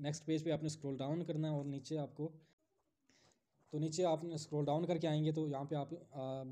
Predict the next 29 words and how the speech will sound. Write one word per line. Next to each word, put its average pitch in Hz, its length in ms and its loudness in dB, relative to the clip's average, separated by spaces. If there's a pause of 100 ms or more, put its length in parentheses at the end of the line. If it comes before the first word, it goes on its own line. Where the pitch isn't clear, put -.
(100)
benefits 156 400 0
and 151 120 -2
perks 156 180 0 (640)
आप 131 180 -6
इनके 151 240 0
देख 143 200 0
लेने 160 200 0
जो 147 120 0
company 151 320 -2
आपको 143 200 -4
दे 139 140 -4
रही 139 100 -6
है। 147 100 -2 (720)
तो 139 80 -4
आपने 147 240 2
ये 151 80 4
देख 135 260 -2
लेने 143 160 2
हैं, 139 80 -2
monthly 147 320 0
allowance 143 260 -2
to 147 120 -6
support 131 280 -4
every 147 300 -2
aspect 151 260 -4
of 143 100 -4
living 143 280 0
your 131 200 -2
best 151 240 -4